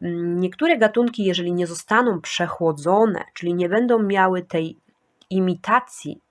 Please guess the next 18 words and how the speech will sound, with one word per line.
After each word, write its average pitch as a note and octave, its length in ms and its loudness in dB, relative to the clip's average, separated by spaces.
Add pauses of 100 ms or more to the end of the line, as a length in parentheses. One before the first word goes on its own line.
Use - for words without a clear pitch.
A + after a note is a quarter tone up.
przebytej F#3+ 540 -2
zimy, E3 400 -4
po D4 140 -6
prostu C4 360 -4
nie G#3+ 240 2
wystartują, F#3 720 -2
kiedy D#3+ 220 -8
zrobi E3 280 -6
się D3+ 120 -12
ciepło, A3+ 480 -2 (360)
a G4 100 0
inne C4+ 300 2
tego F#3+ 200 0
nie F3+ 120 2
potrzebują. D3 720 -6 (1040)
Bardzo C4 220 2
często C4+ 400 -2
na F#3 440 2